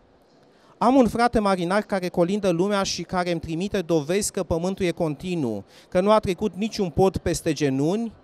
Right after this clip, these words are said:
că nu se prăbușesc oceanele. Lucrez într-un bar din zona aglomerată a orașului natal, la câțiva kilometri de munți. În zilele senine, masivul se vede ca o potcoavă care cuprinde toată valea și emană o senzație de bucurie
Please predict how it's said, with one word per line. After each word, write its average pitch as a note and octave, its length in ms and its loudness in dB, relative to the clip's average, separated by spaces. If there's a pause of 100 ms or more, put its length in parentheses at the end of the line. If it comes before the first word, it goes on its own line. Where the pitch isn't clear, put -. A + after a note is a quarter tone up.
(280)
că F3+ 100 -2
nu F#3 100 0
se F#3+ 160 -2
prăbușesc E3+ 580 -2
oceanele. G#2+ 640 -2 (520)
Lucrez G#3 360 2
într-un G#3+ 380 0
bar G3 320 4
din F3 220 -4
zona G3 280 0
aglomerată E3+ 560 0
a E3+ 40 4
orașului E3+ 420 0
natal, D#3 440 0
la E3+ 100 0
câțiva E3 280 -2
kilometri E3+ 480 -2
de D3 140 -2
munți. C#3+ 480 -4 (460)
În E3 120 2
zilele A3+ 440 4
senine, F#3+ 580 0
masivul G3 460 0
se F3+ 180 -2
vede G3 300 -2
ca F#3+ 140 -2
o E3 100 6
potcoavă F#3 560 0
care F3+ 260 -2
cuprinde F#3 540 -2
toată F#3+ 420 0
valea E3+ 340 0
și E3+ 160 -4
emană E3 320 -2
o E3+ 60 0
senzație D#3+ 580 -4
de D#3 120 0
bucurie D#3 640 0